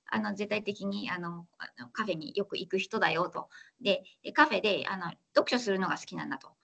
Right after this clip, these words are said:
で、えー、いくつか、あの、お気に入りのカフェがあるんだよ、なんて言って、もう、まあ、ちょっと列挙しだしたとしますね。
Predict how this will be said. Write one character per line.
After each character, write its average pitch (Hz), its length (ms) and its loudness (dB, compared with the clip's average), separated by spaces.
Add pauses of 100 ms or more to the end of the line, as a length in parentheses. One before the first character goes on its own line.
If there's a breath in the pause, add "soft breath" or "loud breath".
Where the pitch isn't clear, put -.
(460)
で、 269 240 6 (180 loud breath)
え 208 540 0
ー、 - 40 0
い 262 40 -4
く 370 120 0
つ 226 140 -10
か、 254 320 10
あ 220 60 6
の、 214 140 0
お - 20 -12
気 233 100 -2
に 247 80 6
入 240 40 4
り 233 40 2
の 247 80 4
カ 254 120 4
フ 240 80 0
ェ - 20 -2
が 202 80 4
あ 208 60 4
る 220 60 0
ん 220 40 -2
だ 196 100 0
よ、 220 280 2
な 185 120 -2
ん 170 80 -6
て 165 80 -10
言 165 60 -10
っ - 20 -20
て、 - 240 -8
も 180 140 -4
う、 - 20 -4 (220)
ま 233 140 2
あ、 - 20 4
ち 233 80 0
ょ 233 40 0
っ - 20 -10
と 196 100 6
列 240 140 6
挙 185 100 0
し - 160 -4
だ 180 100 2
し - 60 -8
た 165 80 -2
と 170 100 -10
し 170 140 -8
ま 165 120 -4
す - 140 -10
ね。 170 160 -8